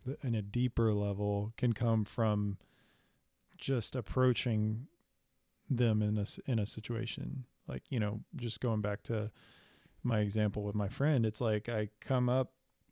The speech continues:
on you and this is the immediate need right now, is like, you need someone to help you get there. But as we share conversation over the next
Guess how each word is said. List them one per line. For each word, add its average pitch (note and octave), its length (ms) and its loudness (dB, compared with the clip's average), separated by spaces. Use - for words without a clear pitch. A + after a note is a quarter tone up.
on A#2+ 300 -2
you A2+ 540 0
and A2 460 -4
this A#2 240 -2
is A2 100 -4
the G#2+ 80 -2
immediate G#2+ 540 0
need A2+ 420 0
right G#2+ 240 -2
now, G#2+ 300 -4
is A#2 160 -6
like, B2+ 240 -6
you B2 100 -2
need A2+ 240 -2
someone G#2 380 -4
to G#2 100 -6
help A#2 260 -8
you A2+ 140 -6
get A2 200 -6
there. A2 300 -6
But A2+ 260 -4
as B2 280 6
we A#2+ 100 4
share A#2 260 0
conversation A2+ 800 -2
over A2 200 -2
the G#2+ 80 -2
next - 400 -4